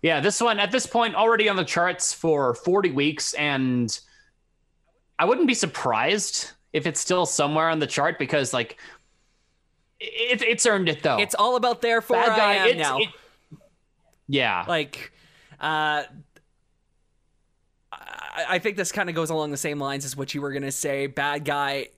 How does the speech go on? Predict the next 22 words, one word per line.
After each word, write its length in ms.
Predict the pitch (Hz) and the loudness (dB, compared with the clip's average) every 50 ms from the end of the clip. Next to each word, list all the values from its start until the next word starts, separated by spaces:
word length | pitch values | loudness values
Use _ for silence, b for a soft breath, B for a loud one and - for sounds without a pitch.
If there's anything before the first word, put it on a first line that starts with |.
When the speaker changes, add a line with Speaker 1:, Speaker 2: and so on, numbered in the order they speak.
| _ - | _ -6
Speaker 2:
uh, 280 | 131 143 143 139 135 131 | -4 -2 -2 -2 -2 -2
had 280 | 131 139 143 143 147 139 | -2 -2 -2 -2 -2 -2
that, 300 | 143 143 139 - - 156 | -2 -2 -4 -4 -4 -4
um, 520 | 147 135 135 135 135 135 135 139 139 139 - _ _ - - - | -2 -2 -2 -2 -4 -4 -6 -6 -8 -10 -14 _ _ -12 -6 -4
that 140 | 143 151 | -2 -2
was 120 | 156 170 165 | -2 0 0
her 80 | 185 | 0
breakout 420 | 156 170 208 208 208 233 208 196 185 | 0 0 0 0 0 2 0 2 2
hit, 220 | 208 254 240 - 143 | 0 0 -2 -2 -2
and 180 | 151 165 160 | -4 -4 -4
it 160 | 156 139 147 | -4 -6 -6
had 260 | - 160 165 170 175 170 | -4 -2 -2 -2 -2 -4
the 80 | 190 | -4
staying 380 | 180 - - 185 208 254 247 202 | -4 -2 -2 -2 -2 -2 -4 -4
power. 280 | 185 160 147 131 135 | -4 -2 -2 -2 -2
There's 160 | 139 143 151 160 | -2 -2 -2 -2
no 340 | 185 185 185 185 175 170 b b b b b b - | -2 0 0 0 -2 -4 b b b b b b -4
doubt 240 | 143 160 175 190 185 | -2 0 2 2 2
about 300 | 180 170 180 202 240 208 | 2 2 2 0 0 0
it. 260 | 147 117 - - - B B B B B B B B B B B B B - | -2 -4 -8 -10 -14 B B B B B B B B B B B B B -4
Um, 480 | 147 151 151 147 151 147 147 143 139 b b b b b b | -2 0 2 2 2 2 0 0 -4 b b b b b b
Speaker 1:
Yeah. 320 | - 143 135 117 101 82 | 0 2 2 2 0 -2